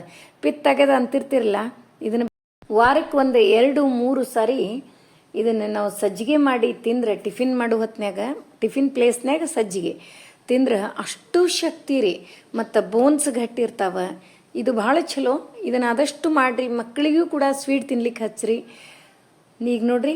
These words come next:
ಒಗ್ಗರಣೆ ಹಾಕ್ಕೊಂಡೆ. ಎರಡು ಸ್ಪೂನು ಎಣ್ಣೆ, ಜೀರಿಗೆ, ಸಾಸಿವೆ, ಅರಿಶಿನ ಪುಡಿ ಹಾಕಿ ಇವನ್ನೇನು ನಾವು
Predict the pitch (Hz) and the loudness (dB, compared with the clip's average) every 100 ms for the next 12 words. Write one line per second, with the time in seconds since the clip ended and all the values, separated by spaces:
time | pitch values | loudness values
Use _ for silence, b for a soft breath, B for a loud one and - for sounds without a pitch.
0 | - 214 196 233 269 277 226 247 226 214 | -4 -6 0 2 4 2 -2 -6 -6 -2
1 | 208 214 233 262 - 262 240 226 220 254 | 2 2 0 -4 -4 -4 -2 -2 0 0
2 | 285 240 240 226 240 254 226 226 240 208 | 0 -2 -4 -4 -4 0 -2 0 0 0
3 | 180 233 226 226 220 220 339 - 269 285 | -2 -8 -6 -4 -2 -2 -4 -2 -6 -6
4 | B B B - 233 226 220 214 214 208 | B B B -4 0 2 0 -2 -2 -4
5 | 202 196 | -4 -6